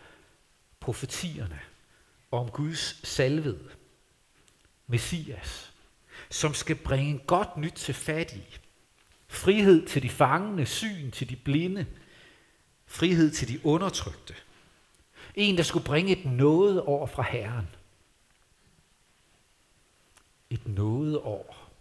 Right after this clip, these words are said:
Man kan høre det sådan, der er noget smukt over ordet. Hvad det helt konkret indeholdt.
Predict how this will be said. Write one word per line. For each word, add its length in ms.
Man 80
kan 100
høre 200
det 120
sådan, 200
der 60
er 40
noget 140
smukt 380
over 200
ordet. 400
Hvad 180
det 100
helt 240
konkret 420
indeholdt. 800